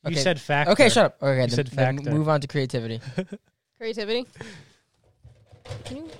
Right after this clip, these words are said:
Speaker 3: be careful?
Speaker 1: Listen, for everybody li-, watching and listening,
Speaker 3: <laughs>
Speaker 1: it's not easy being a genius, a humble
Speaker 2: You
Speaker 1: genius
Speaker 2: just
Speaker 1: as
Speaker 2: chose
Speaker 1: me.
Speaker 2: all the words I was required to say. You fucking
Speaker 1: Exactly.
Speaker 2: <laughs> asshole.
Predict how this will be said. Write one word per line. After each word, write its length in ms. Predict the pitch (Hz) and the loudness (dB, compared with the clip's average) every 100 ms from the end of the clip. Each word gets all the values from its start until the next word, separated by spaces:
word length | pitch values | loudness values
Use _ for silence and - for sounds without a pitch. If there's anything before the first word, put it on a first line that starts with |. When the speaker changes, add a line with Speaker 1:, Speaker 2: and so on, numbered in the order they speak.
| - | -18
Speaker 3:
be 80 | 254 | -14
careful? 440 | 262 254 254 254 226 _ _ _ _ _ _ _ _ _ - - | -12 -12 -14 -18 -18 _ _ _ _ _ _ _ _ _ -20 -6
Speaker 1:
Listen, 360 | 156 147 135 127 127 | -2 -2 -4 -10 -4
for 120 | 160 | -2
everybody 380 | 196 202 196 170 | 0 0 0 0
li-, 180 | 156 151 | 0 0
watching 360 | 143 143 131 | -2 -2 -6
and 80 | 123 | -6
listening, 480 | 123 135 120 110 107 _ _ _ | -6 -6 -8 -8 -12 _ _ _
Speaker 3:
<laughs> 100 | - 339 - 262 | -8 -8 -6 -6
Speaker 1:
it's 160 | 143 | 0
not 180 | 233 226 | 2 4
easy 260 | 175 170 185 | 4 2 0
being 260 | 160 156 | 0 0
a 60 | 131 | -2
genius, 840 | 120 131 139 143 160 - - - - | -4 -4 -2 -2 -2 -4 -8 -12 -10
a 80 | 120 | -6
humble 340 | 135 151 147 143 | -2 2 2 2
Speaker 2:
You 220 | 131 139 | 0 0
Speaker 1:
genius 200 | 143 147 | 2 4
Speaker 2:
just 120 | 277 | 6
Speaker 1:
as 240 | - - 135 | 6 4 8
Speaker 2:
chose 280 | 247 262 | 10 10
Speaker 1:
me. 60 | 226 | 10
Speaker 2:
all 160 | 208 220 | 10 10
the 80 | |
words 200 | 220 220 | 8 8
I 160 | 196 190 | 8 8
was 140 | 185 180 | 6 0
required 680 | 185 - 170 175 196 185 156 | -2 2 6 6 6 2 -2
to 80 | 147 | -2
say. 320 | - 170 135 | 4 6 8
You 100 | 622 - | 8 8
fucking 400 | - - - - | 10 8 6 2
Speaker 1:
Exactly. 140 | 120 180 170 | 4 4 6
Speaker 2:
<laughs> 0 | 269 | 6
asshole. 600 | 240 214 202 160 135 | 6 6 8 8 8